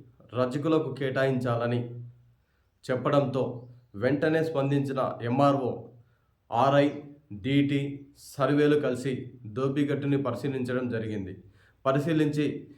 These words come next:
"ఈ చెత్త చెదారం మొత్తం క్లీన్ చేసుకోండి, మేము వచ్చి మీకు హద్దులు చూపిస్తాం. కబ్జాకు గురైనా కానీ ఎవరికీ భయపడేది లేదు, మీరు ఫస్ట్ క్లీన్ చేసుకోండి,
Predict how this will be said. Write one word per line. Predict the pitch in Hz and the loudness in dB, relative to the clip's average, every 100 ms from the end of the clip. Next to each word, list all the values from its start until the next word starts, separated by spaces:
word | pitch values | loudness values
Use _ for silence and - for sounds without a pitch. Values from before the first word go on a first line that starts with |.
| _ 127 | _ -2
"ఈ | 139 139 120 - | 2 2 0 -4
చెత్త | 139 - 156 147 | -4 0 0 2
చెదారం | 143 151 147 143 | 0 2 2 0
మొత్తం | 135 151 143 | -2 -2 -2
క్లీన్ | 147 147 139 | 0 0 0
చేసుకోండి, | 139 135 139 123 110 - - | -2 -2 -2 -2 -4 -8 -2
మేము | 135 143 | 0 2
వచ్చి | 135 147 - - - - _ - | 0 -2 -4 -6 -16 -20 _ -4
మీకు | 127 156 147 101 90 - - _ _ _ _ - | 2 4 2 -4 -8 -16 -20 _ _ _ _ -6
హద్దులు | 131 139 165 | -4 0 2
చూపిస్తాం. | 151 151 139 - 143 - - - - _ | 2 0 -2 -4 -2 -2 -6 -16 -20 _
కబ్జాకు | 143 139 143 156 | 0 2 4 4
గురైనా | 147 143 147 151 147 | 4 2 4 6 4
కానీ | 147 143 120 - - - _ _ _ - | 4 0 -2 -8 -16 -20 _ _ _ -6
ఎవరికీ | 127 151 156 156 | 0 4 4 2
భయపడేది | 139 139 139 143 135 | 2 2 2 0 0
లేదు, | 123 123 - - | 0 0 -2 -4
మీరు | 127 156 | 0 0
ఫస్ట్ | 143 143 156 | 2 -2 -2
క్లీన్ | 147 151 156 147 | -2 0 0 0
చేసుకోండి, | 147 - 139 143 156 | -2 0 -2 0 -4